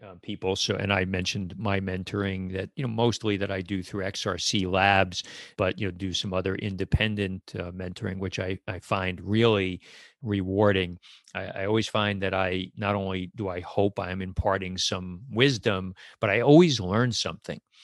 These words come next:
Um, you know, oftentimes these are people early in their career, they're, they're developing and building. Um, so I, I know you do some,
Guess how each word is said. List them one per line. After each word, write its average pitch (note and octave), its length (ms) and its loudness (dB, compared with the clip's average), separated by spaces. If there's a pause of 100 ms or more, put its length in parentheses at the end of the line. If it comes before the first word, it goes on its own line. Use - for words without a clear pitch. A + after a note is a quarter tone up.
(240)
Um, F2+ 360 -8
you G2 80 -8
know, F#2 80 -4
oftentimes G2 800 0
these F#2+ 240 -8
are F2+ 240 -8
people F#2 340 -2
early A2+ 240 4
in G#2 80 0
their G2 140 -2
career, F#2+ 420 -2
they're, F2 300 -4 (160)
they're F2 180 -10
developing F#2 680 0
and F2 120 -8
building. F#2 560 0 (400)
Um, F#2 320 -8
so - 160 0
I, G2+ 220 4
I A2 80 2
know A#2 120 2
you A#2 200 2
do G#2 220 2
some, G2 340 -2